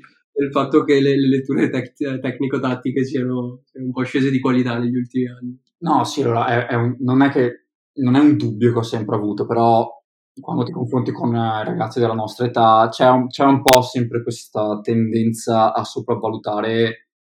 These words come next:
Speaker 2: le cose che si vivono in prima persona rispetto a quelle che non si hanno vissuto.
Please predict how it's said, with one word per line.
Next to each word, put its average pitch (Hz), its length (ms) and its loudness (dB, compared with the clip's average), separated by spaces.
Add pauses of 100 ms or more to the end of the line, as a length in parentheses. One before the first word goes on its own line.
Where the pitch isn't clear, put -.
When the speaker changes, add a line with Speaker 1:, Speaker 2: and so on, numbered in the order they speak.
(120)
Speaker 2:
le 117 160 -2
cose 117 300 0
che 123 80 -4
si 120 120 -8
vivono 117 240 0
in 117 60 -2
prima 120 220 -2
persona 113 420 -6
rispetto - 380 -8
a 120 40 -8
quelle 113 280 -4
che 113 420 -4 (640)
non 117 240 0
si 117 160 -4
hanno 113 160 -2
vissuto. 104 540 -6